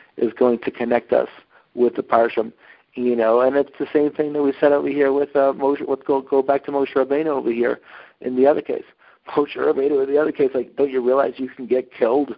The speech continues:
for going and, for going and, uh, taking the, uh, let's go, taking the diamonds, make believe you're going to the fire. But Moshe Rabbeinu comes from a world, like, I come from Oldham and Emes. I make all the right, this,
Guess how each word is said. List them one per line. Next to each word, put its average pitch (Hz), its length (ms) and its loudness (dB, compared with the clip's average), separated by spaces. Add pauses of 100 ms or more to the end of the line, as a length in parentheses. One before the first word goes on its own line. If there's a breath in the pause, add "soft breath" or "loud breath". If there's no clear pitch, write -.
(320 loud breath)
for 127 100 -2
going 135 360 0
and, 131 200 -8 (340 loud breath)
for 131 120 0
going 135 400 2
and, 127 240 -4
uh, 123 100 2 (120)
taking 139 340 -6
the, 127 320 2
uh, 220 60 0
let's 139 200 -2
go, 131 160 0
taking 131 340 -2
the 120 60 -4
diamonds, 127 420 -2
make 143 180 2
believe 175 280 2
you're 120 100 -2
going 131 220 -2
to 139 80 -4
the 135 80 -4
fire. 147 300 0 (260 loud breath)
But 113 100 -10
Moshe 127 220 -2
Rabbeinu 143 320 0
comes 113 200 -8
from 131 80 -4
a 127 60 -2
world, 139 200 0
like, 123 180 -4 (100)
I - 60 -14
come 117 140 -10
from 135 160 -4
Oldham 143 260 2
and 160 100 2
Emes. 185 220 -2 (400 loud breath)
I - 280 -2 (200)
make 139 320 0
all 143 140 4
the 143 80 0
right, 143 200 0
this, 143 140 -4